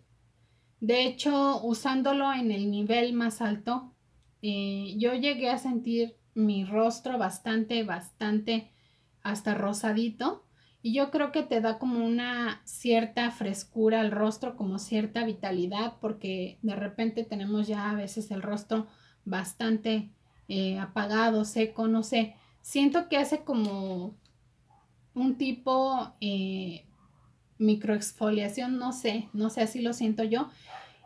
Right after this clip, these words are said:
Y va con la crema humectante porque si no,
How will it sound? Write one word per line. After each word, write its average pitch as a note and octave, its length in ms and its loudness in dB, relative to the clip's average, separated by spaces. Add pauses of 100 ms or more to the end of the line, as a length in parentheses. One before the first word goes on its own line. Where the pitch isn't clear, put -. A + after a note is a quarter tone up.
Y C#4 360 4
va C4 480 2 (120)
con C4 240 0
la C4 160 0
crema A#3 360 2
humectante A#3 600 -2
porque G3+ 340 -4
si G3+ 140 -4
no, G#3 260 0